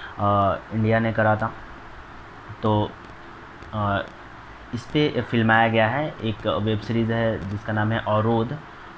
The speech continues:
और जो कि, अ, हमारी आर्मी और हमारे फोर्सेस किस तरीके से वर्क करते हैं और उनको किन किन प्रॉब्लम्स का सामना करना पड़ा। हमने अभी तक कहानियों में सुना था, इस पे एक मूवी भी बनी थी,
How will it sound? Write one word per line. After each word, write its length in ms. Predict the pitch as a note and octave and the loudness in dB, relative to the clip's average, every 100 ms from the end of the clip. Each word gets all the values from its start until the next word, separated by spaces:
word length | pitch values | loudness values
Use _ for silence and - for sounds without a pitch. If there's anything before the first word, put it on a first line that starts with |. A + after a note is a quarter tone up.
| - | -6
और 300 | G2 G2+ D#2+ - | 0 0 0 -4
जो 160 | G#2+ G#2+ | -4 -4
कि, 360 | G#2+ A2+ G#2+ G#2+ | -2 0 0 0
अ, 300 | - G#2 G2+ - - - - | 0 -2 -2 -6 -14 -18 -8
हमारी 440 | G#2 G#2+ G#2+ A2 | -2 0 2 0
आर्मी 500 | - G#2+ G#2+ G#2+ A2 | 0 0 2 0 0
और 520 | G#2 G#2 G#2+ G2+ - - - - - | -2 0 0 -2 -10 -12 -12 -14 -8
हमारे 400 | G#2 G#2 G#2 A2 | -2 0 0 0
फोर्सेस 480 | - G#2+ G#2 A#2 | -2 -4 0 -4
किस 240 | - A2+ - | -2 -6 -2
तरीके 300 | G#2+ G#2 A2+ | -2 0 -2
से 120 | A2 | -2
वर्क 260 | G#2+ G#2+ G#2+ | 0 2 0
करते 300 | A2 G2+ A2 | -2 -2 -2
हैं 100 | A2 | 0
और 160 | G#2+ | 0
उनको 240 | G#2+ A2 A#2 | 0 -2 -4
किन 240 | A#2 A2+ | -4 -4
किन 180 | A2+ A2 | -2 -4
प्रॉब्लम्स 420 | G#2+ G2+ G#2+ G#2 | -2 -2 -2 -4
का 80 | A#2 | -6
सामना 380 | A2 G2+ G#2 A2 | -4 -2 0 -2
करना 300 | A2 G#2+ G#2+ | 0 -2 -2
पड़ा। 220 | G#2+ G2+ | -2 -4
हमने 380 | G#2+ A#2 B2 A2 - | -2 -4 -4 -6 -8
अभी 280 | G2 G#2 G#2+ | -4 -2 0
तक 260 | G#2+ A2+ A#2+ G#2+ - | 0 -2 -2 -4 -4
कहानियों 380 | A2 A2 A#2 A#2 | 0 2 2 2
में 120 | A#2 | 2
सुना 300 | A2+ A2+ A2 | 0 2 2
था, 240 | G#2+ G#2+ A2 - - - | 2 0 -2 -10 -14 -10
इस 80 | A#2 | -8
पे 260 | - A#2 A2+ | -2 0 2
एक 240 | - A2+ | 0 0
मूवी 300 | A#2 A#2 B2 | 2 4 4
भी 140 | C3 A#2+ | 4 4
बनी 220 | A2+ A2 | 2 2
थी, 220 | A#2+ B2+ | -2 -6